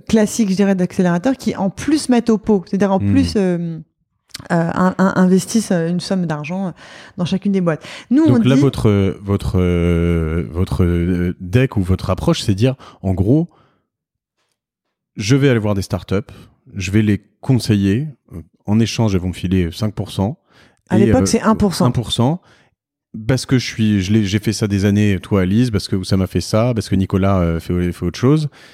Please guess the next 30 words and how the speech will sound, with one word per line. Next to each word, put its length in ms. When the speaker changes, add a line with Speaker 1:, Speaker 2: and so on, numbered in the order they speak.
Speaker 2:
Et, 140
euh, 220
on 160
est 60
suffisamment 680
fort 240
pour 200
aller, 200
euh, 100
les 140
convaincre 460
que, 120
euh, 340
contre 280
un 40
pour 180
cent, 300
euh, 140
ils 100
ont 60
intérêt 180
à 40
bosser 220
avec 220
nous. 140
Et 60
là, 120
on 120
vous, 180
vous, 380